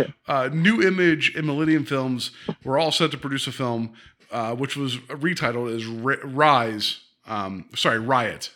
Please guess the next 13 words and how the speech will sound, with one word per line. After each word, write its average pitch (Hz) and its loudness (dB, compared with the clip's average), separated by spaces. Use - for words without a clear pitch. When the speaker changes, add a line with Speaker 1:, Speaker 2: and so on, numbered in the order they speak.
Speaker 2:
not - -16
'cause 98 -12
I 92 -10
can't 92 -14
read, 85 -12
Riot, 113 -2
um, 104 -4
uh, 117 -2
which 143 -6
was 139 -6
a 120 -4
prison 170 0
film 113 -4